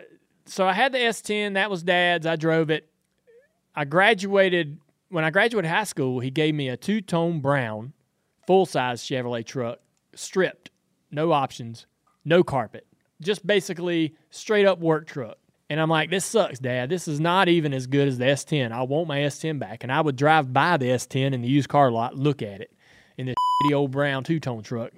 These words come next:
wishing that I had my S ten back. Finally, um, I traded the brown truck in on a, a S ten. And I was started making the payments. It was a nineteen ninety,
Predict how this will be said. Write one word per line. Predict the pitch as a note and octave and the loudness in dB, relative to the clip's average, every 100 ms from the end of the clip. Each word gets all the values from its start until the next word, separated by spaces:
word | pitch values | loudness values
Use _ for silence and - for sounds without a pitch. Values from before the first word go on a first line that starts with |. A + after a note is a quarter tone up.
| - - - - | -12 -12 -12 2
wishing | D#3+ E3 D#3+ | 2 4 0
that | C#3+ | 0
I | C3+ C3 | 0 2
had | C#3 | 0
my | C3 B2+ | 0 -2
S | C3 | -2
ten | - E3+ | -2 -2
back. | A#2 G2+ - _ _ _ _ - | -2 -8 -14 _ _ _ _ -2
Finally, | F3+ G3+ B3 G3+ D#3 D#3 | 4 6 6 4 2 0
um, | D#3 C#3+ C3+ C3+ B2+ C3 _ _ _ _ _ _ _ - | -2 0 0 -2 -8 -12 _ _ _ _ _ _ _ -6
I | D3+ | -4
traded | C#3 - G#3+ A3+ G#3+ E3+ | -4 0 2 2 0 -2
the | E3+ | -8
brown | D3 C#3 E3+ F#3 F#3 F3+ | -6 0 2 4 2 0
truck | - F3 D#3+ E3 | 0 0 0 -2
in | D#3+ D3+ | -2 -2
on | C#3+ | -2
a, | C3 B2 A#2+ | -4 -6 -8
a | D3 C3+ D3 | -6 -6 -4
S | D#3 - | -8 -8
ten. | C4 F#3+ - _ _ C3+ | -12 -12 -16 _ _ -2
And | C#3 | 4
I | E3+ | 4
was | F3 | 4
started | F#3 F3 E3+ | 4 2 2
making | E3+ F3 | 0 -2
the | D#3+ | -2
payments. | G#3 E3 - - - | -2 -2 -8 -10 -4
It | |
was | D#3 | -2
a | D#3+ | 0
nineteen | F3+ G#3 - G3+ G3 G3 F#3+ | 0 -2 -8 -6 -4 -2 -2
ninety, | F#3 G3 G3 G3 F3+ | 0 0 0 -2 -4